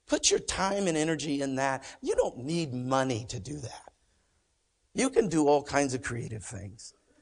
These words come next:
And so begin to invest there. Because on-, once again, better's one hand,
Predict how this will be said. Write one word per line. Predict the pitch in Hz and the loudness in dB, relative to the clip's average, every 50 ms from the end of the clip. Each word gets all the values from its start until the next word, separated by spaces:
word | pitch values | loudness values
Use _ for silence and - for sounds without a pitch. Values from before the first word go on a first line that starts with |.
| _ - | _ -4
And | 175 | 0
so | - 233 233 | 2 2 2
begin | - 285 240 - 247 302 302 240 | 0 -2 -2 0 2 2 2 2
to | 233 208 | 2 2
invest | 190 170 139 120 135 123 113 - - - | 0 0 0 2 2 2 2 0 -2 -4
there. | 117 117 113 117 117 - - - - | -6 -8 -8 -8 -8 -10 -12 -12 -12
Because | - 147 208 196 190 202 | -6 -2 0 0 0 0
on-, | 226 226 220 - 180 | -2 -4 -6 -6 -4
once | 180 196 214 208 - | -4 -4 -4 -4 -6
again, | - - 294 285 233 208 233 - - - - - - - - - _ _ _ _ _ - - - _ - | -4 -2 0 0 0 0 -4 -8 -12 -14 -14 -16 -16 -18 -18 -20 _ _ _ _ _ -18 -18 -16 _ 0
better's | 147 151 156 196 180 - | 2 4 6 6 4 2
one | - 208 220 220 | 0 -2 -2 0
hand, | 214 190 185 190 190 196 190 185 | 0 0 -2 -2 -2 -4 -6 -8